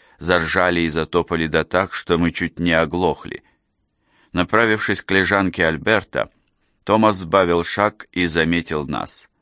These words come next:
Профессор на секунду замер и вгляделся в бледное лицо больного, а затем опустился на корточки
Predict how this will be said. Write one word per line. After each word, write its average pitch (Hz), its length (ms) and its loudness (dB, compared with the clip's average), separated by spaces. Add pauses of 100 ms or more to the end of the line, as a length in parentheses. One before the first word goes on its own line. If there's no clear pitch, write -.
(760)
Профессор 104 560 0
на 98 120 0
секунду 92 580 -2
замер 113 480 0 (380)
и 90 100 0
вгляделся 98 720 0
в 85 60 -2
бледное 92 520 0
лицо 87 360 0
больного, 76 640 -2 (520)
а 78 120 -4
затем 90 340 0
опустился 92 640 -2
на 78 160 -2
корточки - 640 -6